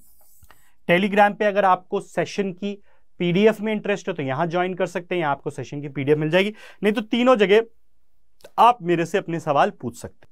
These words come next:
सबसे पहली चीज क्या है, जीएम क्रॉप्स होता क्या है? एक तो आम क्रॉप होती है, नेचुरल क्रॉप जो नॉर्मल उगती है। जेनेटिकली मॉडिफाइड क्रॉप क्या होता है? जब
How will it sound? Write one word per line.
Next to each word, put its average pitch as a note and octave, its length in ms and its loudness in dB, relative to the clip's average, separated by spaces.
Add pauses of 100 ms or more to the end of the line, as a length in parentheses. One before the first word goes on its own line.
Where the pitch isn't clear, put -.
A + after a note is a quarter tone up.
(400)
सबसे B3+ 360 0
पहली C4 280 2
चीज B3 240 -4
क्या G#3+ 180 2
है, C3+ 260 -4 (240)
जीएम G#3+ 540 0
क्रॉप्स A#3+ 420 0
होता G3 260 0
क्या C#3+ 180 -6
है? G#2+ 40 -4
एक A2 100 -12
तो E3+ 120 -6
आम D#3 300 0
क्रॉप F#3 260 0
होती F3+ 240 -6
है, F3+ 60 -2
नेचुरल F3 440 -2
क्रॉप F3+ 320 -6 (440)
जो D#3 120 -4
नॉर्मल D3 440 0
उगती F3 340 -6
है। E3+ 140 -14 (1120)
जेनेटिकली A#3 580 0
मॉडिफाइड G#3+ 600 0
क्रॉप F#3+ 320 0
क्या D#3+ 100 0
होता A#2+ 180 -6
है? A2 160 -8
जब A3+ 340 0